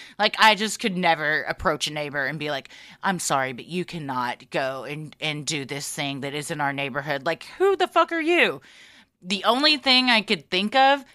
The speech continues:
is if it's, like, there's a sign posted that says the park is closed after sundown or something like that. That's, like, the only standing ground you have on, like,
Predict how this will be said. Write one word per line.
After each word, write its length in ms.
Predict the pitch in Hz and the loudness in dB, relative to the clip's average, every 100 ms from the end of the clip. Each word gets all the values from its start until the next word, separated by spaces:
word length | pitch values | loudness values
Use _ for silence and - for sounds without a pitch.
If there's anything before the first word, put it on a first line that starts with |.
| _ _ - | _ _ -2
is 200 | 214 190 | 0 4
if 160 | 208 220 | 2 2
it's, 220 | 196 - | -2 2
like, 280 | 175 165 - _ 170 | 2 2 -4 _ 0
there's 240 | 190 185 | 0 2
a 80 | 175 | -2
sign 520 | - 202 180 202 208 | 0 2 4 4 2
posted 560 | - 185 160 - 165 143 | 2 0 0 0 -2 -2
that 160 | 147 | -6
says 540 | 123 185 160 156 151 - _ _ _ _ _ _ _ | 0 4 4 4 -2 -12 _ _ _ _ _ _ _
the 120 | 180 | -4
park 480 | - 185 180 170 - | 0 4 4 4 -6
is 200 | 180 165 | -6 -6
closed 580 | - 185 170 170 170 - | 0 4 4 4 0 0
after 400 | - 160 - 160 | 2 2 0 -6
sundown 720 | - 196 180 170 127 127 117 | -2 0 2 2 0 0 -4
or 80 | 120 | -4
something 360 | 170 170 156 156 | 0 -2 0 -2
like 240 | 143 139 | -2 0
that. 320 | - 123 110 - | 2 2 2 4
That's, 240 | 196 202 | 2 4
like, 140 | 302 240 | 2 2
the 140 | 262 | 0
only 320 | 175 208 196 185 | 2 2 2 0
standing 500 | - 175 165 156 156 | -2 -2 -2 -4 -2
ground 360 | 156 143 143 | 2 4 2
you 120 | 143 | -4
have 280 | 160 147 139 | 0 2 2
on, 160 | 147 143 | 0 0
like, 300 | 143 143 - | -2 -2 -8